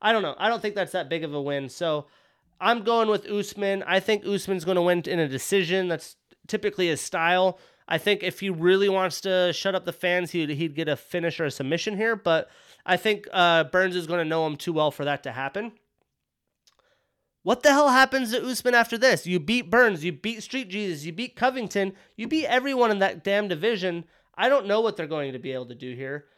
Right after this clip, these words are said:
but I think what happens is he gets a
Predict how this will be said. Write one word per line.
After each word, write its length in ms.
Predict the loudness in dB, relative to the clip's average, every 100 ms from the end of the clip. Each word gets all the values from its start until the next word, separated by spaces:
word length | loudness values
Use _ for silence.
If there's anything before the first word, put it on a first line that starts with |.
| _
but 120 | -8 -2
I 180 | 0 0
think 360 | -2 -6 -6 _
what 300 | -2 -2 0
happens 560 | -2 -2 -4 -8 -8 -12
is 220 | -14 -12
he 160 | -14
gets 380 | -4 -4 -4 -12 -10
a 400 | -8 -6 -8 -10